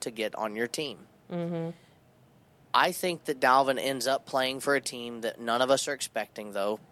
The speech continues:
Speaker 1: potentially. And he could end up in a, a team like the Raiders or the Broncos or the Rams or, you know,
Speaker 2: Mm-hmm.
Speaker 1: something like that. That being said, what if he went to the Cardinals? <laughs>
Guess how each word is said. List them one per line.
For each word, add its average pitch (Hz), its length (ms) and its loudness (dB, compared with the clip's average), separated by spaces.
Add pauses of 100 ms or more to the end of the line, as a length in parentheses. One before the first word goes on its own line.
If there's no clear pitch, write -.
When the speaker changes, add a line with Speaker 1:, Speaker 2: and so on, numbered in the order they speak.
Speaker 1:
potentially. 110 640 -2 (680)
And 123 140 2
he 127 60 -2
could 135 180 2
end 131 160 0
up 127 200 2
in 123 120 2
a, 120 240 2
a 127 80 2
team 120 560 -6 (320)
like 120 220 4
the 123 80 2
Raiders 113 720 4 (760)
or 110 160 0
the 143 180 6
Broncos 127 840 6
or 120 100 6
the 135 140 2
Rams 113 840 2
or, 117 540 -2 (320)
you 120 160 2
know, 98 320 2 (220)
Speaker 2:
Mm-hmm. 196 140 -2
Speaker 1:
something 127 540 -4
like 107 300 -6
that. 65 300 -6 (1000)
That 185 220 4
being 196 200 2
said, 104 320 -4 (640)
what 151 160 8
if 202 120 2
he 135 120 0
went 127 240 -2
to 143 100 0
the 123 100 2
Cardinals? - 960 0
<laughs> - 40 -20